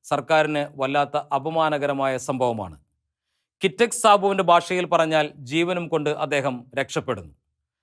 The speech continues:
എല്ലാം വലിയ നാടകം പോലെ തോന്നുന്നു. എങ്കിലും നാണക്കേട് പിണറായി സർക്കാരിനാണ്. കേരളത്തിൽ നടത്താനിരുന്ന മൂവായിരത്തി അഞ്ഞൂറ് കോടിയുടെ വികസന പദ്ധതികൾ കിറ്റക്സ് ഉപേക്ഷിക്കുന്നു. മുപ്പത്തി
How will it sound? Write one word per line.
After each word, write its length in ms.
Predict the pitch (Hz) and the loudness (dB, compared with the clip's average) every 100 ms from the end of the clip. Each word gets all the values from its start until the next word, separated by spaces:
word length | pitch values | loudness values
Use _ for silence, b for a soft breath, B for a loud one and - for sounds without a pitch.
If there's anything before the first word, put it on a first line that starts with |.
| _ _ _ 143 | _ _ _ 2
എല്ലാം 200 | 170 180 170 | 4 4 2
വലിയ 160 | 170 165 160 | 2 4 6
നാടകം 340 | 165 185 180 143 | 6 4 0 -2
പോലെ 140 | 131 113 | -6 -8
തോന്നുന്നു. 280 | 101 85 73 _ _ _ _ _ - | -14 -14 -20 _ _ _ _ _ -4
എങ്കിലും 260 | 180 196 185 - _ 156 | 2 2 2 -6 _ 2
നാണക്കേട് 480 | 160 185 196 185 175 175 | 4 4 2 0 0 0
പിണറായി 340 | 165 170 165 - | 2 4 2 2
സർക്കാരിനാണ്. 580 | 147 - 147 131 101 82 _ _ _ _ _ _ _ | -2 2 0 0 -8 -12 _ _ _ _ _ _ _
കേരളത്തിൽ 420 | 175 202 226 226 208 | 2 4 2 0 2
നടത്താനിരുന്ന 600 | 202 202 202 190 185 180 180 175 151 | 2 4 4 4 2 2 0 0 -6
മൂവായിരത്തി 520 | 156 180 185 180 185 175 | 2 6 6 4 2 0
അഞ്ഞൂറ് 340 | 180 190 202 185 | 0 -2 -2 -2
കോടിയുടെ 340 | 180 175 170 165 143 | 0 0 2 0 -2
വികസന 380 | 156 180 185 175 | -4 -4 -2 -4
പദ്ധതികൾ 380 | 165 160 156 151 143 - | -2 -2 -2 -2 -4 -8
കിറ്റക്സ് 380 | 147 156 - - | -6 -6 -8 -12
ഉപേക്ഷിക്കുന്നു. 540 | 147 147 139 104 95 85 _ _ _ _ _ _ _ - | -6 -4 -4 -12 -14 -18 _ _ _ _ _ _ _ -8
മുപ്പത്തി 340 | 156 156 180 | -4 -2 0